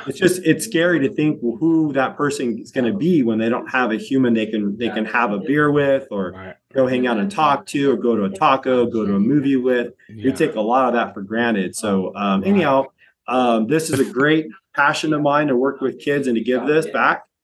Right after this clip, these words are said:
Speaker 1: We
Speaker 2: That's
Speaker 1: had our
Speaker 2: amazing.
Speaker 1: very first, very, very first Spring Forward event last Friday.
Speaker 2: Wow.
Speaker 1: It was a huge success. A hundred people showed up.
Speaker 2: Wow.
Speaker 1: I was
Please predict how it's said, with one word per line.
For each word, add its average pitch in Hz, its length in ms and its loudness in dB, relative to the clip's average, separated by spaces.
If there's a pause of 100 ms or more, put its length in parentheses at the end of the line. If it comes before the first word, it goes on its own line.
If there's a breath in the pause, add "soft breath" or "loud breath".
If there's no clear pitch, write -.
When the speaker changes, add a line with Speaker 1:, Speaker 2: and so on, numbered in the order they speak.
(100)
Speaker 1:
We 131 60 0
Speaker 2:
That's 135 80 4
Speaker 1:
had 120 40 4
our 110 40 0
Speaker 2:
amazing. 110 200 0
Speaker 1:
very 180 360 2
first, 170 380 0
very, 180 300 2
very 170 440 0
first 156 340 -6
Spring 156 340 0
Forward 143 320 0
event 123 380 -2 (480)
last 135 360 -2
Friday. 143 540 0 (180)
Speaker 2:
Wow. 180 560 2
Speaker 1:
It - 40 -2
was - 140 -14
a - 40 -20
huge 185 360 0
success. 147 520 -2
A 120 40 -10
hundred 143 300 -2
people 135 280 -2
showed 131 320 -2
up. 131 300 -2
Speaker 2:
Wow. 156 800 2 (180)
Speaker 1:
I 120 60 -10
was 107 120 -10